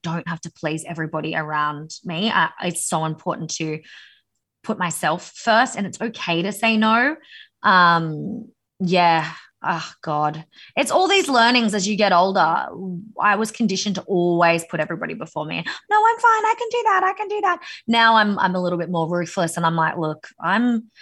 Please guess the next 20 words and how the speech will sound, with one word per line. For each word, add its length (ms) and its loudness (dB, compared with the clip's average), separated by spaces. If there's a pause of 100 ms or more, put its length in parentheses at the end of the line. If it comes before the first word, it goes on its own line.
(140)
I 180 4
think 160 -4
if 80 2
there 100 2
was 120 0
more 200 6
education 520 0
surrounding 440 2
it 60 -2
and 100 -6
people 280 -2
held 160 2
more 140 0
space 340 -6
for 180 2
it, 80 0
you 100 2
wouldn't 280 0
feel 260 -2
so 480 2